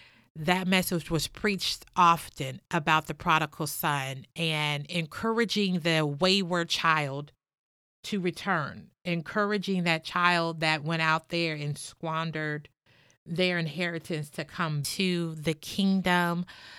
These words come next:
come back into, um, your father's arm. I, I remember hearing that often growing up was like, "Your, your father is standing right there with op-, open arms," right? And so that was the story and how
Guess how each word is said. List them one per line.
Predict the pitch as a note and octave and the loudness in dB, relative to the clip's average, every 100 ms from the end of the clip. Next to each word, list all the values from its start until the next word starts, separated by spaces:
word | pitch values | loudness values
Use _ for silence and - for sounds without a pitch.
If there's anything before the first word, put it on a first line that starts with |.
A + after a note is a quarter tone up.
| - - | -20 -12
come | - A3+ A3 | 4 4 6
back | G#3 F#3+ F#3 F#3 - | 6 6 6 2 -2
into, | F#3 E3+ - - - F#3+ F#3 F3 F3 E3+ E3+ E3+ E3 - - - - - _ - | 0 2 -2 -4 0 2 4 4 2 0 0 -2 -6 -12 -20 -20 -20 -20 _ 8
um, | G#3 F#3+ F#3 F3+ E3 D#3+ - _ - | 10 12 8 6 2 -4 -8 _ -6
your | D#3+ G#3+ | 6 6
father's | G3+ - C#4 D4 C#4 - - | 6 8 10 10 6 4 8
arm. | G3+ E3 | 10 10
I, | D#3+ E3 | 6 4
I | F3+ G3+ | 8 8
remember | G#3+ A3 A#3 G#3 | 8 4 4 2
hearing | G3 G#3+ G3 | -2 0 2
that | F#3 E3+ | 2 2
often | E3+ E3 D#3+ - D3 D3+ - - - - | 2 2 0 -8 -6 -8 -10 -20 -18 -4
growing | F3 F#3+ F#3 | 2 4 4
up | F3 F3 | 2 0
was | E3+ D#3 | -2 -4
like, | D3 D3 | -8 -8
"Your, | E3+ - | -6 -6
your | F3 G3+ | -4 -2
father | - B3 A#3 | 4 4 4
is | A3+ | -4
standing | - - A3+ G#3 | -6 -6 -4 -4
right | G#3 G#3 | -4 -6
there | G#3+ G#3 | -6 -4
with | F#3 F3+ | -4 -2
op-, | G3+ F#3+ - | -4 -4 2
open | A#3+ B3+ G3 G3+ | 4 4 0 -2
arms," | F#3 B2+ A#2 - E3 | -2 -4 -8 -10 0
right? | E3 D#3+ D3+ | 0 0 -6
And | - F#3 E3+ | 0 0 0
so | - G3 F#3 F3+ - - - _ | -4 -2 -2 -4 -8 -20 -20 _
that | - C#4 D4+ G#3 | 10 10 10 4
was | G#3+ G#3 | 0 0
the | G3 | -2
story | G3 A3 G3+ G3 | -4 0 2 2
and | F3+ | 0
how | D3+ F#3+ F3+ F3 | 2 4 4 2